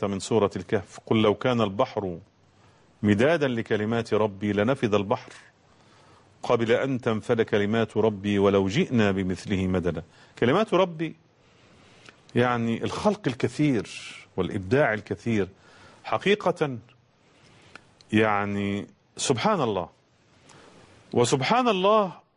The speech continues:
بتنهي القضية وبتنهي المشكلة، لأن الإنسان لما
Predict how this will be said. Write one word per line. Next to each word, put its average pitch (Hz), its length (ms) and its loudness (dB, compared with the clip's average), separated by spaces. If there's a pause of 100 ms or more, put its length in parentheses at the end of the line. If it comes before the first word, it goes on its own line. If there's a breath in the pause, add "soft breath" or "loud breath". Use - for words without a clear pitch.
(140)
بتنهي 202 380 4
القضية 160 480 2
وبتنهي 147 280 -2
المشكلة، 120 440 -2 (220)
لأن 110 320 2
الإنسان 101 880 0
لما 98 440 -6